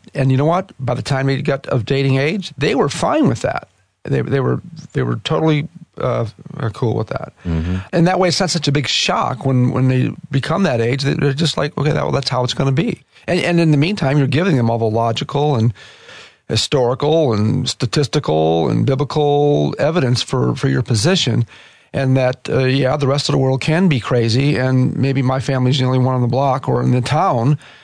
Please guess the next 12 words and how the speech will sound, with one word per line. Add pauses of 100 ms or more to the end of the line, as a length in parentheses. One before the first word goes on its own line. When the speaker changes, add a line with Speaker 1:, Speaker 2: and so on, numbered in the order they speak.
(320)
Speaker 1:
that
is
got
their
head
screwed
on
straight
when
it
comes
from